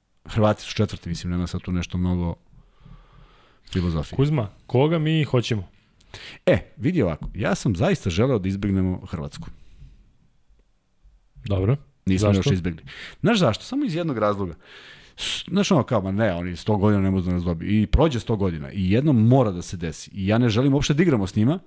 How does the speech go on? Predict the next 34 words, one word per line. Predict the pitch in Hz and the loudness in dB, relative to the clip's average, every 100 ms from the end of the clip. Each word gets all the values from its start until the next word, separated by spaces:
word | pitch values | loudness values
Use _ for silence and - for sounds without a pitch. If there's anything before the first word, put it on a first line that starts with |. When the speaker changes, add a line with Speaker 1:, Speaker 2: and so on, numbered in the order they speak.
| _ _ | _ _
Speaker 1:
iz | 104 - | -6 0
prostog | 107 113 127 | 0 2 2
razloga | 107 107 127 | 2 2 0
što | 117 107 | 0 -2
ako | 95 87 | -2 2
ne | 101 | 2
igramo, | 135 92 98 - | 2 2 -2 -4
ne | 80 78 | -8 -6
može | 82 90 101 | -4 -2 0
ni | |
da | 107 | 0
se | 113 131 | 0 2
desi. | 117 - - | 2 0 -10
Ne | - 90 | -10 -6
gledamo | 98 107 104 | -2 0 2
uopšte | 110 - 110 | 2 0 -2
ko | 113 | 0
je | 101 | 0
koji | - 90 | 0 -2
sastav, | - 120 127 127 | 0 -2 -2 -2
ne | 110 | -2
gledamo | 110 107 95 | -2 0 0
ništa, | 98 156 - | 2 2 0
ne | 135 180 | 0 2
razmišljamo | 202 185 165 135 127 | 2 0 -2 0 0
uopšte | 123 110 | 0 -2
o | |
toj | 117 110 | 0 0
utakmici, | 113 135 139 - 92 | 0 -2 -4 -2 -2
nego | 98 113 107 - - - - - - - | 0 0 -2 -4 -18 -20 -20 -20 -20 -6
prosto, | - 104 104 117 101 - - | 0 2 2 -2 -4 -6 -14
e, | - | -10
e, | 78 | -8
e, | 90 | -6